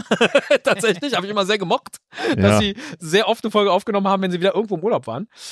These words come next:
Speaker 1: Ähm, ja, das ist eingeschlafen, aber, ähm,
Speaker 2: Mir hat das
Speaker 1: ich
Speaker 2: sehr viel
Speaker 1: glaube auch
Speaker 2: Spaß gemacht, so. Weil
Speaker 1: Ja.
Speaker 2: vor allen Dingen der Anfang, das ka-, kann man dann vielleicht auch nicht mehr so wiederholen, weil wir da wirklich,
Speaker 1: Ja.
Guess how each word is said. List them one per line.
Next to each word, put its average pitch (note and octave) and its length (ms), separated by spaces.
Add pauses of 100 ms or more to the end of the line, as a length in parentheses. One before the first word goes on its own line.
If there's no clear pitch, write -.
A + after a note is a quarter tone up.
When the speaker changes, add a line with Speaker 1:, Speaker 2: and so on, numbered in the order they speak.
(260)
Speaker 1:
Ähm, F3 760
ja, F#3+ 200
das G#3+ 140
ist G#3+ 120
eingeschlafen, C3+ 840
aber, D#3+ 540 (100)
ähm, D#3+ 480 (480)
Speaker 2:
Mir A#2+ 140
hat D3+ 120
das C#3 100
Speaker 1:
ich - 40
Speaker 2:
sehr C3+ 140
viel G3+ 80
Speaker 1:
glaube G2+ 120
auch - 40
Speaker 2:
Spaß E2 260
gemacht, D#2 420
so. E2 280 (220)
Weil G#2+ 220
Speaker 1:
Ja. D3 160
Speaker 2:
vor F#2+ 180
allen G#2 120
Dingen B2+ 100
der F#2+ 160
Anfang, G2 380
das F2 160
ka-, - 160
kann - 180
man G#2 140
dann D#2 120
vielleicht - 280
auch F2+ 100
nicht F2+ 160
mehr F2 120
so F2 120
wiederholen, F2+ 440
weil F2+ 120
wir F2 120
da E2+ 240
wirklich, - 360 (480)
Speaker 1:
Ja. C3 140